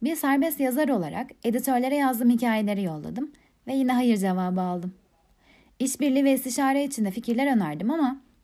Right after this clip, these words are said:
aldığım cevap yine hayır oldu. Her şeye rağmen bu hayırlar beni geride tutamadı.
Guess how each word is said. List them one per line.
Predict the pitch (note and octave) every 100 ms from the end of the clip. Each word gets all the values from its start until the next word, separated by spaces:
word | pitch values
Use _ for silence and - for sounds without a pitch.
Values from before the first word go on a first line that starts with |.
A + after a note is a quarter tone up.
| -
aldığım | A3 A3+ B3 A#3+
cevap | A3 G3 G3+
yine | A3+ C#4
hayır | C4+ B3+ G3+
oldu. | F3+ F3 F#3 - _ _ _ _ _ _ _ _ _ _ _ _ _ _ _
Her | D4 F4+
şeye | G#4 D4+
rağmen | A3+ G3 B3 E4
bu | D4
hayırlar | C#4+ B3+ G3 A#3+ C#4+
beni | D4
geride | C4 A#3+ A3+ D4+
tutamadı. | - C4+ G#3+ D#3+